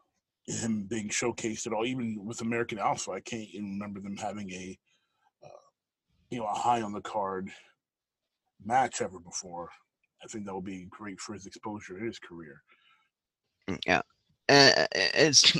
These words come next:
Speaker 2: it's gonna be interesting to see what they do, but, uh, because, let's face it,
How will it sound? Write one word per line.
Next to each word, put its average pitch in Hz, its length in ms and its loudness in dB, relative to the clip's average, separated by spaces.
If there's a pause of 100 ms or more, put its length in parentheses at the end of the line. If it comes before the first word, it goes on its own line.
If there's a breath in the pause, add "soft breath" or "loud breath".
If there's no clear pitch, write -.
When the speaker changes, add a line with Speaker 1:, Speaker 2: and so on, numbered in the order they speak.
(120)
Speaker 2:
it's 135 220 6
gonna 240 140 10
be 196 140 12
interesting 151 300 10
to 127 60 8
see 143 120 8
what 131 140 8
they 117 120 12
do, 113 260 8
but, - 140 2
uh, 127 140 12
because, 120 880 10 (2500 loud breath)
let's 190 260 10
face 139 320 12
it, 135 160 10